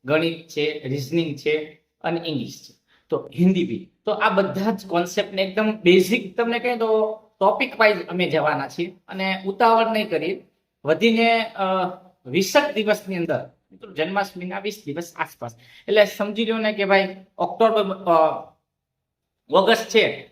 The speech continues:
તો સપ્ટેમ્બર મહિનામાં અમે તમને સારા સમાચાર એ બી આપી દઈશું. ઓકે? અને વીસ સપ્ટેમ્બરે જન્મદિવસ છે ત્યારે બીજી એક તમારા માટે સરપ્રાઈઝ હશે જે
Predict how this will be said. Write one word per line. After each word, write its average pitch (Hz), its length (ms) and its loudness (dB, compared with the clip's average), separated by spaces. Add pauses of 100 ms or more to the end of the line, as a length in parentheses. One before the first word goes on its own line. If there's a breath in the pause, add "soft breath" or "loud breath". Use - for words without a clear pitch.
(100)
તો 165 60 0
સપ્ટેમ્બર 233 560 2
મહિનામાં 165 400 -2
અમે 151 120 -8
તમને 131 400 -8 (100)
સારા 147 260 -2
સમાચાર 117 460 -12 (380)
એ 127 60 -4
બી 120 180 -4
આપી 110 200 -10
દઈશું. 107 300 -20 (240)
ઓકે? 196 220 -10 (260)
અને 147 180 -2
વીસ 185 280 0
સપ્ટેમ્બરે 196 560 -2
જન્મદિવસ 180 560 -4
છે 170 80 -2
ત્યારે 170 240 0
બીજી 170 280 -2
એક 180 200 0
તમારા 160 280 0
માટે 151 280 -6
સરપ્રાઈઝ 143 560 -4
હશે 123 200 -6
જે 131 320 -12